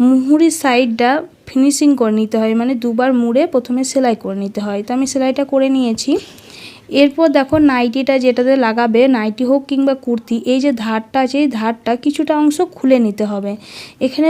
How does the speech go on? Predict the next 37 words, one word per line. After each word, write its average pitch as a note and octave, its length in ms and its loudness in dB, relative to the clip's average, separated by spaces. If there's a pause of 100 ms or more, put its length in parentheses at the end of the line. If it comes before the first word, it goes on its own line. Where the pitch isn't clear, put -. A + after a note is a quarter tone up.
(120)
তোমরা D4 260 2 (200)
পাঁচ C#4 220 -2 (140)
থেকে D#4 160 0 (140)
ছয় B3 320 -4
ইঞ্চি C4 260 -2
মতন C#4 220 0 (100)
খুলে A3+ 280 -2
নেবে, G3 200 -6 (480)
এর C4+ 140 0
থেকে D4+ 160 0 (100)
বেশি B3 280 2
খোলার C#4 260 0
দরকার A#3+ 380 0 (120)
নেই। C#4 120 0 (1400)
এরপর C#4+ 340 4 (120)
দেখো B3+ 240 2 (460)
এই C4 80 4
হাতাটাকে B3+ 680 0
আমাদেরকে C4+ 400 0 (140)
মিডিল C4+ 300 2
বের A3 180 4
করে A3 200 2
নিতে G#3 220 -2
হবে। G#3 200 -4 (340)
তো - 120 -2
এখানে C4+ 200 0 (120)
মাঝখান A#3 440 -2
থেকে C#4+ 220 -2
এইভাবে C4 240 2 (140)
ভাঁজ A3+ 200 0 (160)
করে B3+ 240 4
নিতে B3+ 240 -2
হবে। D4 160 0 (160)
মাঝ, A#3 220 -2 (260)
ভাঁজ A3 220 0 (180)
করে B3+ 200 4 (180)
তোমরা A#3+ 260 0